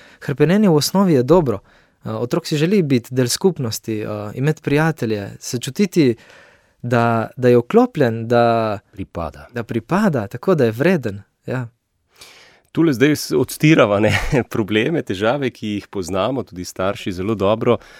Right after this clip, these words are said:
Speaker 2: kako pa nanje odgovoriti. To je pa zdaj ključno vprašanje in seveda iščemo odgovor. Svetovalnica je temu namenjena, ki se ji lahko seveda pridružite tudi, spoštovani poslušalci, nič ena petsto dvanajst deset nič nič je naš telefon.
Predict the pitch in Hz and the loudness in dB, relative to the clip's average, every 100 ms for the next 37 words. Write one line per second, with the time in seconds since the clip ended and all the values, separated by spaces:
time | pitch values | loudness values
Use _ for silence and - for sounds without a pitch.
0 | - _ - 101 - - 151 - 113 92 | -20 _ -10 -10 -4 0 0 0 -2 2
1 | 92 104 95 92 - 87 80 82 80 82 | 0 0 -2 -4 -6 -10 -8 -8 -8 -10
2 | 76 - - - 85 73 85 78 - 90 | -10 -14 -12 -10 -8 -6 -6 -6 -8 -8
3 | - 85 71 - - - - 69 - 101 | -6 -6 -8 -10 -18 -16 -14 -10 -4 -2
4 | 113 101 87 - 90 95 92 90 - - | 0 0 -2 -4 -4 -2 -2 -4 -8 -8
5 | 92 90 73 95 117 110 - - - 85 | -6 -4 -2 -2 0 -2 -6 -18 -16 -10
6 | 80 82 82 85 - 82 80 82 80 - | -8 -6 -6 -8 -8 -8 -6 -6 -8 -10
7 | 73 80 80 80 80 78 76 71 - - | -8 -6 -6 -4 -6 -6 -8 -10 -16 -6
8 | 120 - 107 101 - 123 - 101 107 - | -4 2 2 2 2 0 2 2 2 0
9 | 98 101 107 90 87 98 92 - - 87 | -4 -2 -4 -4 -6 -8 -10 -10 -6 -4
10 | 85 85 - 87 90 92 92 92 - 82 | -4 -6 -10 -6 -4 -4 -4 -6 -4 -6
11 | 78 71 78 - 82 73 80 76 67 - | -6 -8 -10 -10 -8 -4 -4 -6 -8 -8
12 | 76 - - - 71 - 67 64 - - | -8 -8 -12 -8 -8 -8 -10 -10 -14 -12
13 | 69 - - | -12 -8 -10